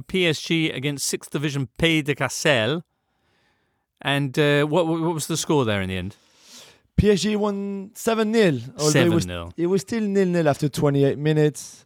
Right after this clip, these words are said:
Speaker 2: uh, against Pays de Cassel, as you said, sixth division team, uh, playing at the Stade Bollaert in Lens in front of thirty-eight thousand fans. It's a,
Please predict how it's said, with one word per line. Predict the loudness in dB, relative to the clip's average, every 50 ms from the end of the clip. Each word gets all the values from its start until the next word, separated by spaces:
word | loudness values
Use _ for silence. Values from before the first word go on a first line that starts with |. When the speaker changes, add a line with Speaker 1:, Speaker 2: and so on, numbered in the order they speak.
| -20 -16
Speaker 2:
uh, | -12 -10 -8 -6 -4 -4 -2 -2 0 0 -2 -2 -2
against | -4 -2 0 0 -2 -2 -4 -10 -16 -18 _ _ _ _
Pays | 2 2 4 2
de | 2
Cassel, | 0 -2 -2 2 2 2
as | 4 2 2
you | 0
said, | 0 2 2 2 2
sixth | 0 -4 -4 -4 -4 -2
division | -2 0 2 2 0 0 -2 -4 -4 -8 -12 _ _ _ _ _ -20 -20 -20 _ _ _ _ 2
team, | 4 6 6 6 4 2 0 -4 -8 -6
uh, | -4 -2 0 2 0 0
playing | 2 2 2 2 2
at | 0 -2
the | -2
Stade | -4 -2 -2 -2 -2 -2 0
Bollaert | 2 4 6 6 6 6 4 2 0
in | -4 -2 0 2
Lens | 4 4 4 4 2 0 -2
in | -4 -6
front | -4 -2 0 2 4
of | 4 4 2 0
thirty-eight | -6 -12 -18 -20 -20 -10 -2 2 2 2 2 0 2 2 2 2 2
thousand | 0 0 0 0 0 -2 -4
fans. | -2 0 2 2 2 2 0
It's | -2 0 2
a, | 4 6 6 6 4